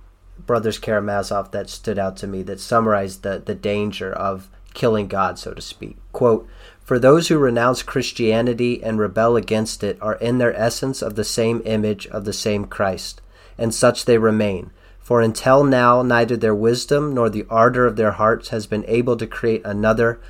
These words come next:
higher image of man and his dignity than the image shown of old by Christ. And whatever their attempts, the results have been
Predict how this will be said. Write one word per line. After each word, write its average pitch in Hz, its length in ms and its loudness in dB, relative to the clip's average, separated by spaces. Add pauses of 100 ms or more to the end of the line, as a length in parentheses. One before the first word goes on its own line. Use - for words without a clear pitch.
(140)
higher 131 420 4
image 117 380 0
of 104 100 0
man 110 440 0
and 104 160 -4
his 107 180 -4
dignity 101 640 -2 (300)
than 113 120 2
the 110 120 2
image 123 400 2
shown 117 440 2
of 110 260 -6
old 107 300 2
by 101 140 -2
Christ. - 580 -4 (400)
And 117 160 0
whatever 131 460 6
their 135 180 6
attempts, - 640 -2 (300)
the 113 100 2
results 110 600 2 (100)
have 113 240 -4
been 107 220 0